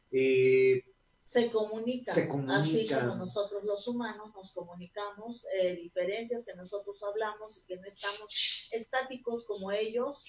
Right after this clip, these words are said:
Speaker 2: sembrados, ¿no? En cierto lugar, en cierto espacio, o en una maceta, como hacemos con las plantas que nos gustan y que queremos tener en casa, en nuestro jardín y en nuestro espacio a decorar.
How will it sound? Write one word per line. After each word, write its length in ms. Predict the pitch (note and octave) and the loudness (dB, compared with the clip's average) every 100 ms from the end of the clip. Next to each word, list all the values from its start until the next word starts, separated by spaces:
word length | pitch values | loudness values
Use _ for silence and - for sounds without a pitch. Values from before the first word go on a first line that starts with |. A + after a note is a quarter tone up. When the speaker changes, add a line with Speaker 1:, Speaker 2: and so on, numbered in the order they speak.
| - | -10
Speaker 2:
sembrados, 760 | G3 F#3 G3 G3 F3+ E3+ - | -6 -2 0 0 0 -2 -4
¿no? 240 | G3 A#3 F#3+ | -8 -8 -8
En 140 | F#3 | -10
cierto 480 | - G#3+ G3+ G3+ F#3 | -4 -2 -2 -4 -4
lugar, 440 | F#3 G3+ A3+ A3+ F#3 | -2 -2 -2 -4 -8
en 80 | |
cierto 360 | F3+ G#3 F#3+ F#3+ | -6 -4 -2 -4
espacio, 760 | F#3+ - G#3+ A#3 B3 C4 E4 _ _ _ - | -8 -4 -4 -2 -2 -2 -2 _ _ _ 0
o 160 | A3+ | 2
en 160 | G#3 G3+ | 2 -2
una 180 | A3 G#3+ | -4 -4
maceta, 640 | G#3 G3 A#3+ A#3+ A#3+ A#3+ - | -6 -4 -4 -2 -4 -6 -4
como 240 | G3+ F3+ | -6 -4
hacemos 480 | F3+ F#3 G#3 G#3 G#3 | -6 -6 -6 -6 -8
con 160 | G3 F#3 | -10 -8
las 160 | F3+ | -8
plantas 460 | - G3 F#3+ F#3+ F#3 | -6 -6 -4 -8 -8
que 80 | F3+ | -10
nos 180 | E3+ F3 | -10 -6
gustan 500 | G3 A#3+ - A#3+ A#3 | -4 -4 -6 -8 -8
y 80 | A3 | -10
que 140 | F#3 | -12
queremos 500 | - F3+ G3 G3+ G3+ | -4 -2 -2 -6 -10
tener 320 | F#3+ G3+ B3+ F4+ - _ _ - | -10 -6 -6 -8 -12 _ _ -14
en 220 | F3+ F3+ | -12 -4
casa, 400 | A3+ A#3+ B3 A#3 | -2 -2 -4 -6
en 60 | |
nuestro 300 | G#3 G3 F#3 | -6 -10 -10
jardín 360 | F#3 F3 A3 B3+ B3+ | -8 -6 -4 -6 -6
y 80 | G3 | -8
en 100 | F3+ | -8
nuestro 300 | F3+ - E3+ | -10 -10 -10
espacio 600 | - G3 G3+ G#3 - F3+ | -6 -6 -4 -4 -4 -4
a 120 | F3 | -4
decorar. 500 | F#3 - E3 D#3 | -4 -4 -4 -4